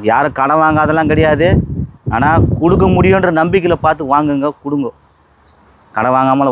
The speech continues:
வாழவும் முடியாது. நிறைய கடனை வாங்காதீங்க. அதுக்கு ஒருத்தர் நேத்து ஒருத்தர் சொல்லிட்டு போனாரு. நீ சொன்ன மாட்டீங்க, அவர் சொன்ன நூத்துக்கு நூறு உண்மை அது. என்னன்னு கேட்டீங்கன்னாக்கா, நம்ம பிள்ளைங்களுக்கு பார்த்தீங்கன்னா சொத்து சேர்த்து வைப்போம்.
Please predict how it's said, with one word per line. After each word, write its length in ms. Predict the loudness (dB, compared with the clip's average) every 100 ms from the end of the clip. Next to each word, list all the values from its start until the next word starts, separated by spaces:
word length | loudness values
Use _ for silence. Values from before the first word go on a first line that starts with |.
| 2
வாழவும் 320 | 2 0 0
முடியாது. 320 | -2 0 -2 -6 _ _ _ _ _ _ -4
நிறைய 180 | -2 0
கடனை 200 | -2 0 0
வாங்காதீங்க. 460 | 0 0 -2 -4 -6 -8 -18 -20 -20 -20 -20 -20 -20 _ _ -20 -20 -20 -20 -20 -20 -20 -20 -20 -20 -20 -8
அதுக்கு 200 | -4 -2
ஒருத்தர் 220 | 0 0
நேத்து 200 | 0 0
ஒருத்தர் 220 | 0 0
சொல்லிட்டு 220 | 0 -2 0
போனாரு. 340 | 0 2 2 2 2 0 -2 _ _ -20 -20 _ _ _ _ _ _ _ _ _ -10
நீ 80 | -2
சொன்ன 260 | 0 2 2
மாட்டீங்க, 240 | 0 0 0
அவர் 140 | 0
சொன்ன 180 | 0 2
நூத்துக்கு 280 | 2 2 2
நூறு 120 | 4 2
உண்மை 160 | 2 0
அது. 100 | -2 -6 _ _ _ _ _ -4
என்னன்னு 240 | -4 -2
கேட்டீங்கன்னாக்கா, 460 | -2 0 0 0 0 2 2 0 -4 -16 _ _ _ _ _ -20 -20 -20 -20 -20 -20 -20 _ -2
நம்ம 140 | 0 0
பிள்ளைங்களுக்கு 400 | 2 2 2 2
பார்த்தீங்கன்னா 320 | 0 0 0 0
சொத்து 240 | -2 0
சேர்த்து 240 | 0 2 2
வைப்போம். 260 | 0 -4